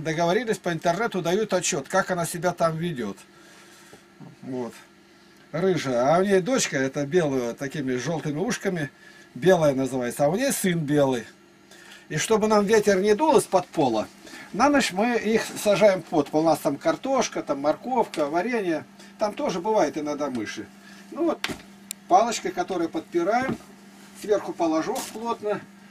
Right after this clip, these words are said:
А теперь вот эту вот снимаю и выпускаю пленников. Вот так. Вот они <laughs> мои.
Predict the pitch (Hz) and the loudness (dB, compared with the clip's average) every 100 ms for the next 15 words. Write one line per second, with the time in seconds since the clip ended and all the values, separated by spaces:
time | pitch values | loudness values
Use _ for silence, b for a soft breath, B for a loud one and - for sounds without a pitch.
0 | B - - 208 254 214 190 208 196 175 | B -8 -6 -6 -6 -4 -2 -4 -4 -6
1 | 160 - 180 247 262 196 196 220 - 185 | -6 -6 -6 -4 -2 -2 -4 -6 -2 -2
2 | 180 349 339 302 - - 294 277 - 165 | -2 -4 -4 -2 -6 -4 -2 0 0 0
3 | 127 - - - - - 254 254 214 208 | 0 -6 -14 -20 -20 -14 -6 0 2 2
4 | 185 147 202 208 202 226 180 175 135 | 0 2 2 2 -2 2 4 4 2